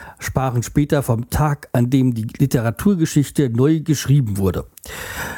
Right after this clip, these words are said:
Und, äh, bla, bla, bla, bla, geht's weiter. So. Also es geht einfach um Weltliteratur, die neu geschrieben werden musste, weil jetzt die wahren Geschichten entdeckt worden sind. Und, äh, ich zitiere jetzt hier nochmal, ich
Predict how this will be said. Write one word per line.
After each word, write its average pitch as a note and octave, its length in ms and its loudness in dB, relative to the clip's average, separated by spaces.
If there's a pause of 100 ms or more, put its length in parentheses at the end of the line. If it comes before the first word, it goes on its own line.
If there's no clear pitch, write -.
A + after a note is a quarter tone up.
Und, D3+ 320 2
äh, B2+ 80 0
bla, A#2+ 140 -2
bla, A2 140 0
bla, A#2 260 0
bla, C#3+ 100 -2
geht's B2 240 -8
weiter. F#2+ 260 -4
So. - 140 -8 (240)
Also E3+ 180 0
es - 40 -4
geht F3+ 120 -8
einfach F3 260 -2
um G#2+ 100 -4
Weltliteratur, F3+ 540 0
die D3 120 -2
neu D3 300 4
geschrieben G3 400 0
werden B2 160 0
musste, D3 340 2
weil D3 440 0
jetzt D3 380 -2
die C#3 320 2
wahren C3+ 720 0
Geschichten - 580 0
entdeckt - 360 -2
worden G2+ 200 2
sind. E2 340 -4 (2000)
Und, D3 340 2
äh, C#3+ 180 4
ich D3 240 -8
zitiere - 420 0
jetzt C#3+ 100 -2
hier C#3+ 140 2
nochmal, A#2+ 480 0
ich - 260 -12